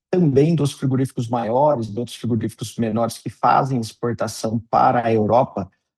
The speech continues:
muitos, de certa forma, chamaram aí os produtores pra antecipar o abate dessa categoria de animal, é,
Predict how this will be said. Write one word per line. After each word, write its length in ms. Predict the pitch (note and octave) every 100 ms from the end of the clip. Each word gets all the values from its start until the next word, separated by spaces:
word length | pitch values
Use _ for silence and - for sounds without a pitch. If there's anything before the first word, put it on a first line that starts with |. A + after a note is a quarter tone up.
| -
muitos, 580 | A2+ B2 C#3+ D#3 D#3+ D3+
de 120 | -
certa 240 | C#3+ C3+
forma, 320 | A#2 - C3
chamaram 680 | C#3+ - D3 A#2+ B2 C3 A#2+
aí 240 | A2+ A2+ A#2
os 140 | A2+
produtores 560 | - A2 A2 A2 A2 A2
pra 180 | - B2
antecipar 580 | B2+ B2 - - B2
o 120 | - C3
abate 520 | G#2 G#2 A#2+ - - - _ -
dessa 560 | A2+ A2 G#2+ - A#2 G#2+
categoria 500 | - A2+ A2 A2+ A2
de 80 | G#2+
animal, 580 | A2 G#2+ G#2 B2+ D#3+ - _ _ _ - -
é, 260 | A2 G#2+